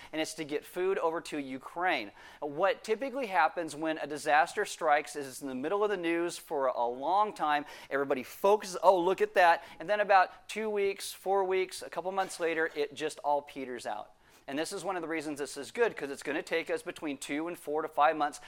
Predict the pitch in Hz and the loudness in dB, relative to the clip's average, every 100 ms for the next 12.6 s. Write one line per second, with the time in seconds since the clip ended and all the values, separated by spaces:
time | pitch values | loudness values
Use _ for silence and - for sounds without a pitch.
0 | - - 139 - 175 175 160 143 - 143 | -16 -14 -14 -6 0 0 2 2 0 -6
1 | 147 196 160 101 - - 147 131 139 139 | -6 -4 -4 -6 -12 -12 -8 -4 -4 -4
2 | 202 - - 220 156 143 151 147 - 151 | -8 -8 0 2 4 2 0 -2 -4 -6
3 | 151 139 143 151 185 202 214 208 170 147 | -6 -4 -2 -2 -4 -6 -10 -8 -2 -2
4 | 139 139 - - 147 143 147 160 147 135 | -2 -8 -14 -10 -2 0 0 0 0 2
5 | 131 - - _ - - 208 135 98 - | 2 0 -16 _ -18 -4 -2 -2 -6 -16
6 | - 135 - 143 135 - 127 139 135 139 | -14 -12 -6 -4 -2 -4 -2 0 -2 -4
7 | 135 139 151 147 151 - 151 139 147 143 | 0 2 0 -2 -6 -4 -4 2 2 2
8 | 123 143 - 170 180 180 170 - - 143 | -2 -4 -2 -2 0 0 0 -6 -8 -10
9 | 131 - 156 170 165 139 - 143 139 127 | -10 -8 -8 -6 -6 -8 -12 -8 -4 -4
10 | 113 120 139 113 101 - - 127 131 143 | -4 -4 -4 -4 -10 -18 -16 -10 0 0
11 | 143 120 151 175 185 143 127 135 - 127 | 0 -2 4 6 4 2 2 2 -2 -4
12 | 131 151 175 190 185 185 | 6 6 6 4 2 0